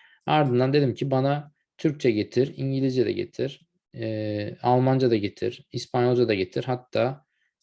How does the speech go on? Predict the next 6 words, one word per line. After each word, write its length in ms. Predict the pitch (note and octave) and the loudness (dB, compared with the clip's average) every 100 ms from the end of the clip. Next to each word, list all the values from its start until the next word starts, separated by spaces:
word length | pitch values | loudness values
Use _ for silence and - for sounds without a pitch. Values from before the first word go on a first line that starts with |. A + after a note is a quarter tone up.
| - | -4
Portekizce 580 | B2+ B2 A#2+ A#2+ A2+ G#2+ | -2 -2 -2 0 0 2
de 60 | |
getir 340 | F#2+ F2+ F#2 F#2 | 0 -4 -8 -12
dedim. 340 | A#2 D3 E3+ _ _ _ _ | -8 -8 -8 _ _ _ _
Uygula 460 | D#3 C#3 C3+ C3+ A#2 | 2 2 6 6 6
dedim. 340 | G2+ C3 F3+ | 4 0 -2